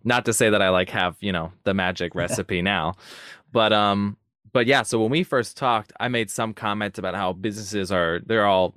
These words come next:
Speaker 1: losers and they need to, you know, put more time into developing their, their material that they put on LinkedIn. And, um, I don't remember offhand what your answer was, but I quickly realized that I am the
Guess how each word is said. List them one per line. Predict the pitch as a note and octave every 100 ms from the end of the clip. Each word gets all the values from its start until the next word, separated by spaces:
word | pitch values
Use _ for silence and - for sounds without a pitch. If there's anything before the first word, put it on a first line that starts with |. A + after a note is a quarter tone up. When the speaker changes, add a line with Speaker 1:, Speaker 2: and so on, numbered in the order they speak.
| - -
Speaker 1:
losers | G2+ G#2 G2 G2 F#2 F#2
and | F2
they | F#2
need | G2 F#2
to, | F#2+ F2 E2+ - _ -
you | G#2+
know, | F2+
put | - F3
more | C#3 A#2
time | G#2+ C3+ A#2+ G#2+
into | G2 G#2+ F#2 F2 -
developing | G#2+ A#2 A2 G#2+ G2+
their, | F#2+ F#2 F#2 - -
their | F2+
material | F2 F#2 D3+ B2+ G#2+
that | G2+
they | F#2
put | - A2+
on | F#2 F2+
LinkedIn. | F2 - A#2+ F#2+ F2 - - - - -
And, | - A2 G#2 G#2
um, | G2+ G2 F#2+ - -
I | D3+
don't | F3 A#2+
remember | A#2 A#2+ A#2
offhand | G#2 G2+ A2+ G#2
what | G2
your | F#2 F2+
answer | F#2 -
was, | E2+ D#2+
but | G2
I | G#2
quickly | - F3 C#3 A2
realized | G2 G2 E2+ E2+ F2+ -
that | F2 - _ _ _ -
I | G2+
am | G2 F#2+
the | F#2+ F#2 F2+